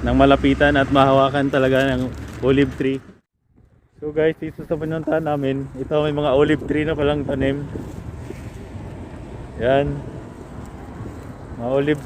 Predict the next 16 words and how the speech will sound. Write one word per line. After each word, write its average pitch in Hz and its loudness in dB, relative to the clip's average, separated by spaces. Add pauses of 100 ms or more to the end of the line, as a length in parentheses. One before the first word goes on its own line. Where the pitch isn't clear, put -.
tree. 165 2 (920)
So 170 2
malilit 185 4
lang 196 2
pala 180 6
siya. 127 0 (320)
Kasi 131 -4 (100)
baka 135 0
bakong 147 0
tanim 139 0
lang 131 0
to. 127 0 (640)
Sayang 151 4
guys 147 4
kasi 156 -2
madilim. 143 2